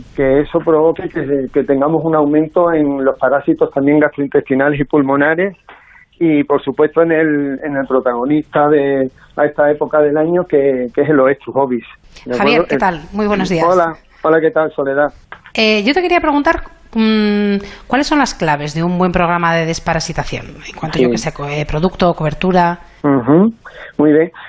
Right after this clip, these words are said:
Speaker 1: Mira, el, como os comentaba, eh, hay que tener en cuenta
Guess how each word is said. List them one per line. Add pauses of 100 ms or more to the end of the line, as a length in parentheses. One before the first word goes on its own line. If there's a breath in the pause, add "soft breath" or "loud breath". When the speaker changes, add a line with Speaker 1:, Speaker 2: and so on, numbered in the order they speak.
(140 loud breath)
Speaker 1:
Mira,
el,
como
os
comentaba,
eh,
hay
que
tener
en
cuenta